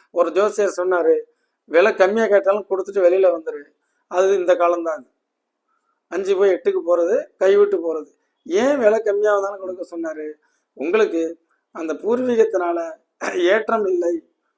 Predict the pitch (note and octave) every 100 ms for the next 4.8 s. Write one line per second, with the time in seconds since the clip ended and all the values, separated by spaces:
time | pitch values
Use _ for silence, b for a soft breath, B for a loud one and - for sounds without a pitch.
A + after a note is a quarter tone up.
0 | _ _ E3 G#3 A#3 A3+ A3 G3 E3+ E3+
1 | D#3+ _ _ _ _ E3+ F3 F3 A#3 A3
2 | F#3+ F3+ E3+ D#3+ E3+ - _ - F3+ F3+
3 | E3+ D3+ D3+ F#3 A3 A3+ G#3+ F#3+ E3 F3
4 | G#3 A3 G#3 F3+ D#3+ D3 D#3